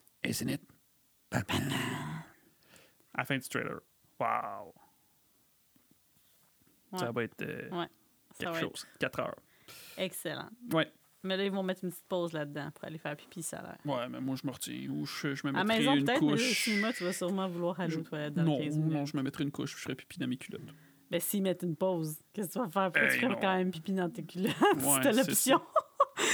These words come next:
Speaker 2: <laughs> Voici une intermission de quinze minutes. Non, moi, je perds pas ma place.
Speaker 1: Ouais, moi, je fais pipi.
Speaker 2: Restez.
Speaker 1: Ben non, tu peux pas perdre ta place dans le cinéma. De toute façon, ça va pas être bourré, là. Anyway.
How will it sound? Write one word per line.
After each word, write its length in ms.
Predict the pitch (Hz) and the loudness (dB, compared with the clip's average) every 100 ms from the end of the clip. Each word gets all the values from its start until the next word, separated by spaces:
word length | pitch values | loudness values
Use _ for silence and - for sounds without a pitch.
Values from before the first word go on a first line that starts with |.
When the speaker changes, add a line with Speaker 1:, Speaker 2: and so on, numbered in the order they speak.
| 453 349 220 | 2 0 -2
Speaker 2:
<laughs> 20 | |
Voici 420 | 202 190 190 262 392 415 | -2 2 4 4 4 4
une 60 | |
intermission 600 | 233 226 240 226 226 - | 4 4 4 4 2 2
de 80 | 285 | 2
quinze 220 | 214 220 190 | 2 2 2
minutes. 220 | 180 - | 2 0
Non, 80 | 151 | 0
moi, 140 | 165 | 2
je 80 | - | 4
perds 140 | 156 | 2
pas 100 | 156 | 2
ma 120 | 160 143 | 0 0
place. 520 | 151 160 156 - - | 4 6 6 2 -2
Speaker 1:
Ouais, 100 | - | -2
moi, 260 | 139 123 123 170 | 0 2 2 2
je 100 | 120 | 2
fais 140 | - | 2
pipi. 120 | 127 262 | 2 4
Speaker 2:
Restez. 280 | 277 277 | 4 4
Speaker 1:
Ben 120 | 262 143 | 4 2
non, 100 | 123 | 0
tu 80 | - | -4
peux 80 | |
pas 120 | 131 127 | -6 -2
perdre 200 | 117 - | -2 -4
ta 60 | |
place 280 | - 151 135 | -6 -8 -6
dans 60 | 147 | -8
le 40 | |
cinéma. 300 | 135 131 131 | -4 -2 -2
De 40 | 135 | -2
toute 60 | |
façon, 240 | 135 - 156 | -2 0 0
ça 160 | 131 | 0
va 80 | 131 | 0
pas 80 | 131 | 0
être 100 | 135 | -2
bourré, 360 | 139 135 131 139 175 | 0 -2 -2 -2 -4
là. 80 | 175 - _ _ - | -6 -8 _ _ -2
Anyway. 240 | 139 123 | -2 -2